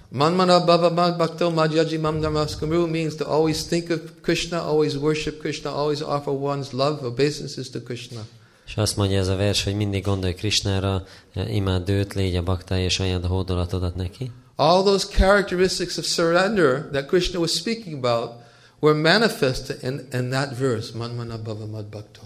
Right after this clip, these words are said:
Speaker 2: A meghódolásnak az összes tulajdonságát ez a vers tartalmazza.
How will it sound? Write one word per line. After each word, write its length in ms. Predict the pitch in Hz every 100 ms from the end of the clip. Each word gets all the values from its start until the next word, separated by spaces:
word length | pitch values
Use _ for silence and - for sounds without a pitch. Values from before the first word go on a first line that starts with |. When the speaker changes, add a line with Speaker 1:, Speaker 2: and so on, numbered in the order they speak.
| 107 - _ _ _ -
Speaker 2:
A 160 | 95
meghódolásnak 760 | 95 104 - 104 101 98 107 90
az 100 | 95
összes 320 | 101 - 87
tulajdonságát 840 | - 95 92 92 87 95 87 90 87
ez 140 | 90
a 80 | 90
vers 320 | 87 85 -
tartalmazza. 760 | - 87 - 87 85 85 95